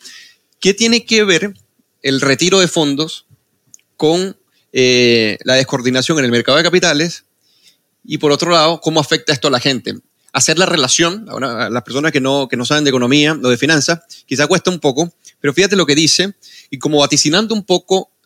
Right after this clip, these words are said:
entre lo que es la reforma de pensiones y lo que iba a provocar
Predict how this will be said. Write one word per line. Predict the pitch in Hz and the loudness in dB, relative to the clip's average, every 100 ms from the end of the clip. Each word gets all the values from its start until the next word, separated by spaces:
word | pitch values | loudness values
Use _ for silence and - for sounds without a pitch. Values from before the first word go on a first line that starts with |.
| _ _ | _ _
entre | 127 127 | -6 -2
lo | 131 123 | 0 0
que | 123 | 0
es | 131 | 0
la | 127 | 0
reforma | 110 113 139 | -2 -4 -6
de | 143 | -2
pensiones | 131 - 185 233 233 | -2 0 -2 -2 -6
y | 143 | -2
lo | 135 | 0
que | 143 | 0
iba | 143 | 0
a | |
provocar | 147 139 120 170 202 | 2 0 2 -2 -2